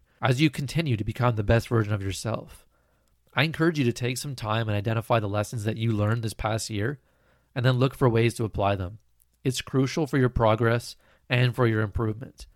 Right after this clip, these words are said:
We learn that life can be unpredictable, and things can change in an instant. And so how are you gonna respond? What plans do you have in place to adapt to change and uncertainty?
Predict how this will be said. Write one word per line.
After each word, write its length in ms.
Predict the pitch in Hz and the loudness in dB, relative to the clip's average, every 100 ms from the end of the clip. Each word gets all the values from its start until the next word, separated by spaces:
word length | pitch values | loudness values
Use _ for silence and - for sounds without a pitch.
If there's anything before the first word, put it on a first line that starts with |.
| _ _ _ _ _ _ | _ _ _ _ _ _
We 160 | - 135 | 0 2
learn 280 | 143 143 147 | 4 2 4
that 200 | 127 113 | 0 2
life 340 | 101 113 120 | 0 0 -2
can 200 | - 110 | -4 -4
be 340 | 107 110 107 107 _ | -2 -2 -4 -8 _
unpredictable, 720 | 110 127 151 127 139 120 135 - _ _ _ - | -6 -2 0 0 -2 -4 -8 -18 _ _ _ -8
and 180 | 120 104 | -6 -2
things 240 | 139 160 | -2 -2
can 160 | 160 139 | -6 -4
change 360 | - 120 123 | 0 2 2
in 80 | 110 | 0
an 60 | 110 | -2
instant. 580 | 110 101 - - - - _ _ _ _ _ - | -4 -4 -10 -14 -16 -20 _ _ _ _ _ -10
And 100 | 123 | 0
so 120 | 143 | 2
how 220 | 107 123 | 6 6
are 60 | 143 | 6
you 200 | 131 131 | 6 6
gonna 160 | 123 | 4
respond? 640 | 117 110 - 101 95 - - _ _ _ _ | 2 -2 -2 -2 -2 -8 -20 _ _ _ _
What 200 | 127 156 | 0 2
plans 380 | - 127 131 113 | 0 0 -2 -2
do 100 | 113 | 0
you 160 | 123 | 0
have 220 | 120 139 | 0 -2
in 100 | 139 | -2
place 500 | 127 113 95 101 - - _ _ - | -2 -2 -2 -4 -10 -18 _ _ -4
to 120 | 127 | 0
adapt 440 | 113 131 131 - | 2 2 2 0
to 80 | 131 | -4
change 420 | 113 131 120 120 | -6 -4 -2 -4
and 80 | 117 | -2
uncertainty? 720 | 110 104 110 107 123 - - | -2 -2 -4 -4 -8 -12 -12